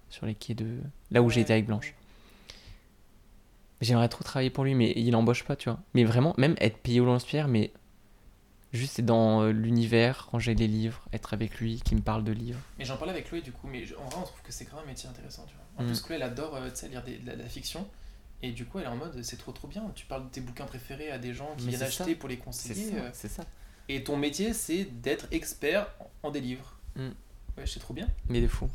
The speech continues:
Speaker 1: Je pense que j'aimerais bien faire les deux métiers, euh... Puis je pense que si je travaille deux jours, euh, je peux subvenir à mes besoins. Le problème, c'est le logement, quoi. J'ai pas envie de mettre des cents et des mille pour avoir un petit appartement, euh,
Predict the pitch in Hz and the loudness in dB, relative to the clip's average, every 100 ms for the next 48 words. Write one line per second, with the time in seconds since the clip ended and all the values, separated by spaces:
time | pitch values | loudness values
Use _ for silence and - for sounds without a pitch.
0 | - - - - - - 170 - - 131 | 0 0 -4 -4 -4 0 0 2 0 4
1 | 127 127 117 170 - 147 131 117 107 131 | 6 6 4 2 4 6 6 4 4 4
2 | 131 123 - 113 120 117 - - - - | 4 2 0 -2 0 -2 -6 -12 -18 -20
3 | - - - - 131 - 113 - - - | -20 -16 -12 -2 0 0 0 0 -2 4
4 | 110 113 107 117 107 147 123 120 - - | 4 4 4 0 0 -4 -6 -8 -12 -18
5 | - 160 - - - 120 120 110 123 139 | -18 -18 -18 -10 -8 -6 -4 -4 -6 -6
6 | - - - - 151 - 220 - 147 180 | -10 -16 0 6 8 10 8 6 4 4
7 | - - 147 196 214 196 190 202 202 110 | 2 -2 6 8 8 4 4 4 2 -2
8 | - 120 131 180 143 151 143 120 107 - | -2 -2 0 -2 -2 -4 -4 -2 -4 -4
9 | 160 123 113 139 170 127 117 135 120 104 | -4 0 0 0 -4 -8 -8 -6 -6 -8
10 | - - - - - 120 131 151 117 | -2 -2 -2 -8 -6 -4 -4 -4 -8